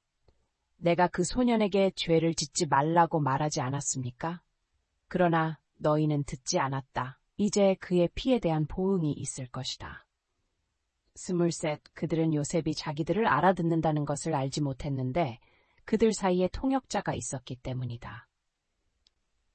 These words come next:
스물네, 그러자 예수님은 그들에게서 돌아서서 울었습니다.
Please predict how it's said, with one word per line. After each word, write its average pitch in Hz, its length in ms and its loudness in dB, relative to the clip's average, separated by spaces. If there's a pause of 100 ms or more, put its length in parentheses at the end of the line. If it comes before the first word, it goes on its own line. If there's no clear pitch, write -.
(140)
스물네, 208 760 2
그러자 156 540 -4 (420)
예수님은 175 680 2
그들에게서 175 600 -2
돌아서서 151 640 -2
울었습니다. 131 840 -6